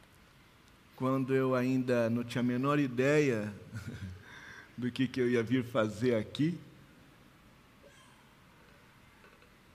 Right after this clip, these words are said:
e tava lendo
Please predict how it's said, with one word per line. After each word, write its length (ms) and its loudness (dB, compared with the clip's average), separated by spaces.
e 1120 0
tava 240 -2
lendo 560 -2